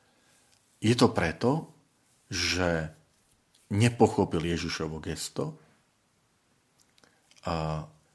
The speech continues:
Šimon, a, vidí, čo robí jeho učiteľ, vidí, že umýva nohy svojim učeníkom a, a môžeme povedať tam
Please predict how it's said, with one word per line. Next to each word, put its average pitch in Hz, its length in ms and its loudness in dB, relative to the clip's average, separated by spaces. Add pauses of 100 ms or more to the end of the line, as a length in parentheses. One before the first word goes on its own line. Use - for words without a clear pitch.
Šimon, 98 560 4
a, 80 40 -16 (1500)
vidí, 127 480 6
čo 113 240 6
robí 107 240 8
jeho 95 160 6
učiteľ, 87 560 -4 (1400)
vidí, 117 320 8
že 95 240 4
umýva 113 480 6
nohy 98 320 6
svojim 95 400 4
učeníkom 82 800 -6 (1500)
a, 92 80 6
a 92 40 6 (1160)
môžeme 110 480 4
povedať 110 400 4
tam 101 320 2